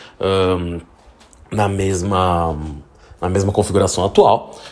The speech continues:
Tudo indica, e na verdade, assim, isso na verdade já tá selado basicamente, né? Embora ainda vá ser anunciado oficialmente, que o Xi Jinping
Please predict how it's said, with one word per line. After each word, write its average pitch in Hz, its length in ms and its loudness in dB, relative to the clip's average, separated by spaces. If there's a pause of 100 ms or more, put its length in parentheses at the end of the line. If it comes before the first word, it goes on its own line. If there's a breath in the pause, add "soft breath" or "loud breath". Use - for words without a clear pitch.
(140)
Tudo 202 200 4
indica, 127 480 4
e 87 160 2
na 95 120 0
verdade, 98 260 2
assim, 107 240 -2
isso 87 300 -4
na 113 80 0
verdade 101 200 2
já 107 60 0
tá - 80 2
selado 95 480 4
basicamente, 104 680 2
né? 95 80 0
Embora 95 220 2
ainda 95 140 2
vá 95 100 2
ser 95 140 -2
anunciado 92 320 0
oficialmente, 131 520 0 (480 loud breath)
que - 100 -4
o - 20 0
Xi 127 140 2
Jinping 113 640 0